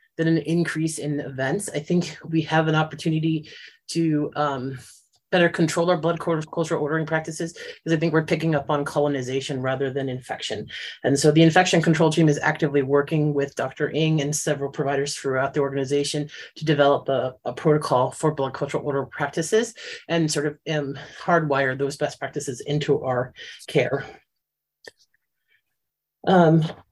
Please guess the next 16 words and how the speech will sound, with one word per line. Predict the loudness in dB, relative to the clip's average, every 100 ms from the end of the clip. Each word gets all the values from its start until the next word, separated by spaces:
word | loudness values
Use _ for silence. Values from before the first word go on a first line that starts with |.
| _
along | 2 6 6
those | 8 6
lines, | 6 4 4 2
for | 2 2
hand | 4 2 2
washing, | 2 0 0 -2 -2 -2
we | 0
are | 2 0
seeing | -2 -2 0 2
a | 0
rise | 2 2 2 -2
in |
the | -2
number | -2 -2 -4
of | -4
observations, | -6 -6 -4 -4 -4 -6 -6